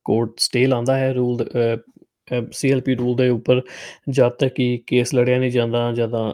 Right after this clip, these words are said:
you know, ਆਖਰੀ ਫੈਸਲਾ ਨਹੀਂ ਆ ਜਾਂਦਾ। ਜੇ ਸਟੇ ਲੱਗਦੀ ਹੈ ਤਾਂ ਰੂਲ ਜਿਹੜਾ ਹੈ ਉਹ ਸਟੇ ਹੋ ਜਾਏਗਾ, basically temporarily suspend ਹੋ ਜਾਏਗਾ, ਜਦ ਤੱਕ ਕੇਸ ਦਾ ਫੈਸਲਾ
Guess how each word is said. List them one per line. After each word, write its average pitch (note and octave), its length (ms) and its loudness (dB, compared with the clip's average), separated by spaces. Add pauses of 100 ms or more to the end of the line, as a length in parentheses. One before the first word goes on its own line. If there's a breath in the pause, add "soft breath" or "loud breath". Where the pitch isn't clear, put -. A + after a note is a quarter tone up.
(120)
you A#2+ 100 -2
know, A2+ 120 -2
ਆਖਰੀ A2 260 -2
ਫੈਸਲਾ A#2 340 -4
ਨਹੀਂ B2+ 160 -2
ਆ A#2+ 80 -2
ਜਾਂਦਾ। A#2 240 -4
ਜੇ A#2+ 120 -6
ਸਟੇ C#3+ 260 2
ਲੱਗਦੀ C#3+ 380 0
ਹੈ C3+ 80 0
ਤਾਂ C3+ 120 0
ਰੂਲ B2+ 220 0
ਜਿਹੜਾ B2+ 200 2
ਹੈ A#2+ 180 0
ਉਹ B2+ 120 -2
ਸਟੇ C#3 300 0
ਹੋ C3+ 100 0
ਜਾਏਗਾ, B2 220 0
basically B2 480 -2
temporarily B2+ 500 -4
suspend A#2+ 500 -6
ਹੋ A#2 100 0
ਜਾਏਗਾ, A2+ 260 0
ਜਦ D3+ 300 0
ਤੱਕ B2+ 140 -2
ਕੇਸ A#2 240 -4
ਦਾ A#2+ 140 0
ਫੈਸਲਾ B2 440 -4